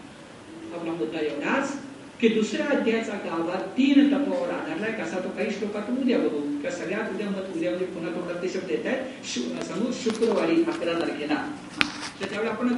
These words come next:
कर्मण्येवाधिकार असते मा फलेषु कदाचन, कर्मयोगाची चतुसूत्री मुख्यतः बघणार आहे. गीता ग्रंथ त्याच्यावर उभा आहे. तर ते सगळे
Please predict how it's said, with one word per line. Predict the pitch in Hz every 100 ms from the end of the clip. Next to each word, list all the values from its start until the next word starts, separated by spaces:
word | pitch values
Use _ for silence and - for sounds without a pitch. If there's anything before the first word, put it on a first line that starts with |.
| 233
कर्मण्येवाधिकार | - 190 226 277 269 262 240 214 220 220 202 196
असते | 185 196 190
मा | 190 202 202
फलेषु | 196 190 196
कदाचन, | 170 170 170 170
कर्मयोगाची | 175 165 165 190 180 185 190
चतुसूत्री | 202 214 - 302 - 247 240
मुख्यतः | 220 214 202 196
बघणार | 190 196
आहे. | 233
गीता | 202 190 202
ग्रंथ | 202 202 208 214
त्याच्यावर | 190 208 202
उभा | 196 175
आहे. | - - - - - - 214
तर | -
ते | 269
सगळे | - 240 285